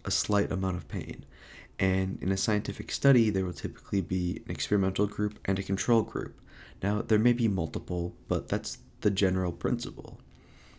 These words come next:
So the experimental group, they will be given the actual pain drug. The control group will be given the sugar pill. Then they will both take it. They will both undergo the same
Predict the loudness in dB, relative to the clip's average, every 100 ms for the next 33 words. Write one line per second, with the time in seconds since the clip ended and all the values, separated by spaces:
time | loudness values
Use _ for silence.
0 | -10 -2 0 2 0 -2 2 2 2 0
1 | -2 -2 -4 -4 -6 -16 -20 -20 2 6
2 | 6 4 4 4 4 2 -2 -4 -2 -2
3 | -2 -4 -6 -4 -2 -2 0 0 0 -4
4 | -12 -20 -8 -2 0 0 -2 0 0 2
5 | 0 -2 -8 -20 -20 -20 -12 -4 0 4
6 | 4 4 2 -2 -8 -20 -20 -20 -4 -2
7 | 0 0 0 -2 -4 -6 -6 -8 -10 -14
8 | -18 -20 -20 -4 0 2 0 -2 -2 0
9 | -4 -8 -14 -4 -2 0 0 -2 -10 -20
10 | -20 -10 0 2 2 -2 0 -2 0 0
11 | 2 2 0 -2 -2 0 2 2 2 0
12 | -4